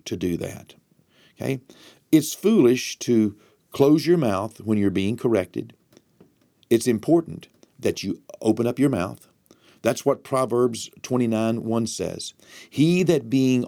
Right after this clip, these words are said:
often reproved hardens his neck shall suddenly be destroyed, and that without remedy." You know,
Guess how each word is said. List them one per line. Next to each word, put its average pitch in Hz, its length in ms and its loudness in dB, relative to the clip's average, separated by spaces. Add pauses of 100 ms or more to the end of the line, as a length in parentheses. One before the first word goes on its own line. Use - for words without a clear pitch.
often 156 760 -2
reproved 101 880 0 (300)
hardens 143 920 -4 (200)
his 117 320 2
neck 101 500 -6 (720)
shall 95 400 -2
suddenly 123 540 -2
be 117 120 -2
destroyed, 92 540 0
and 85 100 -4
that 92 180 -4
without 95 260 -4
remedy." 85 420 -8 (1400)
You 117 100 -4
know, 113 240 0